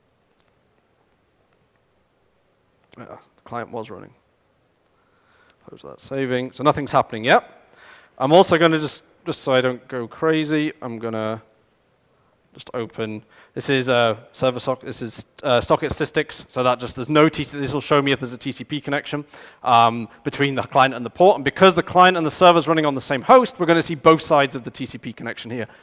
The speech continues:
once we've started. So I'm gonna start the T, I'm gonna start the client driver. It's gonna go, and it's failed because connection's refused.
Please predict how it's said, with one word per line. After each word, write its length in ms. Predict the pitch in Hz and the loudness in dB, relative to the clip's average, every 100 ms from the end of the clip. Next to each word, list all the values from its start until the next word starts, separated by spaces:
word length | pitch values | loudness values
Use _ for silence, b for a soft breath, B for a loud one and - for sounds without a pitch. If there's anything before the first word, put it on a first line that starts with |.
| b | b
once 300 | 127 135 123 | -6 -6 -6
we've 100 | 110 | -12
started. 480 | - 131 113 - 110 _ _ _ _ b b b b b | -2 2 2 0 -14 _ _ _ _ b b b b b
So 100 | - | -6
I'm 60 | 135 | -2
gonna 100 | 131 | -2
start 300 | - 160 147 | 2 4 4
the 80 | 131 | 0
T, 180 | 135 127 | -8 -6
I'm 80 | |
gonna 180 | 135 127 | -2 -2
start 260 | - 165 165 | 2 2 2
the 60 | |
client 300 | 131 139 131 | 2 0 0
driver. 380 | 123 120 113 143 - _ _ _ _ _ _ _ _ _ _ _ _ _ _ _ _ _ _ _ _ _ _ | 0 0 0 -2 -6 _ _ _ _ _ _ _ _ _ _ _ _ _ _ _ _ _ _ _ _ _ _
It's 100 | - | -20
gonna 160 | - 107 | -20 -8
go, 260 | 160 208 190 _ b b b b b _ | 0 0 -2 _ b b b b b _
and 440 | 120 113 107 104 104 - - _ _ | -2 0 -2 -6 -12 -14 -16 _ _
it's 100 | - | -16
failed 260 | - 147 156 | -4 -2 -2
because 220 | 131 117 | -8 -16
connection's 560 | - 139 - 151 143 135 | -14 -14 -12 -14 -14 -18
refused. 680 | 139 123 101 - - _ | -20 -20 -20 -20 -20 _